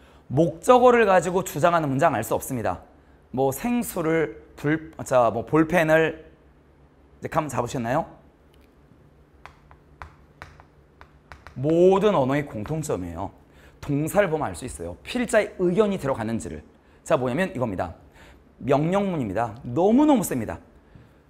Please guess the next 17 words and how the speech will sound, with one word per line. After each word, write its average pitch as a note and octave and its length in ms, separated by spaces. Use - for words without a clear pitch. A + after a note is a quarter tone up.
동사 A3+ 600
원형으로 E3 640
시작한 F#3+ 280
명령문. B2 540
"뭐뭐 D3+ 360
해라", A#3+ 580
"뭐뭐 G3 340
하지 F#3+ 200
말아라." D3 580
필자의 A3+ 840
노골적 F#3+ 480
주장이 D#3+ 340
들어간 C3+ 280
문장이에요. F#2 500
자, G3+ 120
그 F#3 60
다음에 E3 540